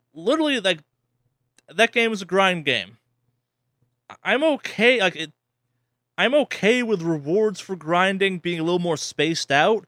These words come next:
so long as the grind is consistent. What my, the issue I had and what most other people had was the fact that, like, literally you'd be doing the same thing, uh, you'd be two, two different activities, or you'd, like, yeah, apparently the, the biggest one it affected actually was public events, where, like,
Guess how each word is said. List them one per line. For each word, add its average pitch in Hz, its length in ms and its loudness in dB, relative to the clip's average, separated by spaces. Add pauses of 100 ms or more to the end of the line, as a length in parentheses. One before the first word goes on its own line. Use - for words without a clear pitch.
(340)
so - 180 -4
long 208 240 2
as 190 120 -4
the 170 100 -4
grind 170 320 0
is 170 100 -2
consistent. 127 720 -8
What 113 120 -18
my, 151 220 -4 (140)
the 170 160 0
issue 175 320 2
I 151 220 4
had 147 240 2
and 135 80 -8
what 127 100 -10
most 147 220 -4
other 147 120 -4
people 180 340 -8
had 123 280 -2 (320)
was 151 160 -6
the 156 80 -10
fact 165 380 0
that, 147 220 2
like, 139 260 -2 (360)
literally 170 520 2
you'd 151 220 -4
be 156 120 -6
doing 160 320 0
the 147 60 -8
same 139 340 -2
thing, 139 540 -2
uh, 131 40 -6
you'd 127 160 -8
be 147 60 -2
two, 156 160 -2
two 147 120 -2 (200)
different 170 180 -2
activities, 131 680 -4
or 123 40 -20
you'd, 127 240 -8
like, 127 180 -4 (760)
yeah, 165 160 2
apparently 214 340 2
the, 190 120 -2
the 151 80 -4
biggest 185 260 0
one 196 100 -2
it 165 60 -4
affected 160 300 0
actually 147 160 -4
was 135 60 -8
public 147 360 -4
events, 131 460 -2
where, 139 120 -4
like, 123 380 -2